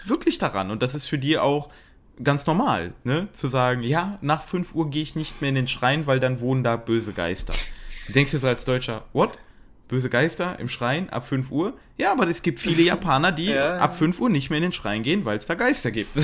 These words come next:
Speaker 1: <laughs> Natürlich gibt's auch Japaner, die interessieren sich dafür gar nicht, ne? Aber
Speaker 2: Mhm.
Speaker 1: es gibt halt
Speaker 2: Das
Speaker 1: immer
Speaker 2: ist
Speaker 1: noch viele, die das machen.
Speaker 2: Es
Speaker 1: Und
Speaker 2: ist
Speaker 1: dieser
Speaker 2: genau das, ja.
Speaker 1: Ja.
Speaker 2: Red-,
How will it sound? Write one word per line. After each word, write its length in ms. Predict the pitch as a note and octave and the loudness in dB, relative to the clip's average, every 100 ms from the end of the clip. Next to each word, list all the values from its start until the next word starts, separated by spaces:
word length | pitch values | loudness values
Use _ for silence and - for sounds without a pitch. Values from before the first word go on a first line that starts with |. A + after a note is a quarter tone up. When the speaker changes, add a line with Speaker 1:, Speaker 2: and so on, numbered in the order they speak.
| C#3 C#3+ | 4 2
Speaker 1:
<laughs> 280 | - - - | -2 -14 -6
Natürlich 380 | A2+ C3+ D3+ C3+ | -4 2 2 2
gibt's 180 | C#3 B2+ | 0 0
auch 120 | A2 | -2
Japaner, 400 | A#2 - B2 A2+ | -2 0 0 0
die 240 | G#2+ G2 - - - | -2 -6 -10 -20 -10
interessieren 480 | A2 A2 A#2+ D#3 D#3 | -8 -6 -2 0 0
sich 120 | B2 | -2
dafür 200 | G#2 G#2+ | -6 -2
gar 180 | A2+ C#3+ | 2 2
nicht, 220 | A2+ - | 0 -4
ne? 240 | A2+ D3 - | -4 -2 0
Aber 200 | A#2+ C3 | 0 0
Speaker 2:
Mhm. 200 | C3+ B2+ | -2 -6
Speaker 1:
es 120 | - | -4
gibt 180 | G#3 G#3+ | -6 0
halt 120 | C#4 | 0
Speaker 2:
Das 20 | C3+ | 0
Speaker 1:
immer 160 | B2 | 0
Speaker 2:
ist 0 | |
Speaker 1:
noch 160 | A2+ A2+ | -2 -4
viele, 300 | - C3 B2+ | -2 0 0
die 120 | B2+ | 0
das 220 | C3+ C#3+ | -2 0
machen. 300 | D3+ A3 D3 - - - - - | -4 -4 -6 -10 -20 -18 -18 -8
Speaker 2:
Es 120 | - | -2
Speaker 1:
Und 60 | C3 | 0
Speaker 2:
ist 60 | |
Speaker 1:
dieser 140 | C#3+ D#3 | 2 2
Speaker 2:
genau 220 | D3 D3+ | 4 4
das, 460 | D#3+ - - - - - - | 2 -2 -12 -18 -20 -20 -12
ja. 220 | C#3 C3 E3 | -8 -6 -2
Speaker 1:
Ja. 300 | A#2+ A#2+ - - - - | -2 -2 -10 -20 -20 -14
Speaker 2:
Red-, 180 | C#3+ C#3+ | -10 -10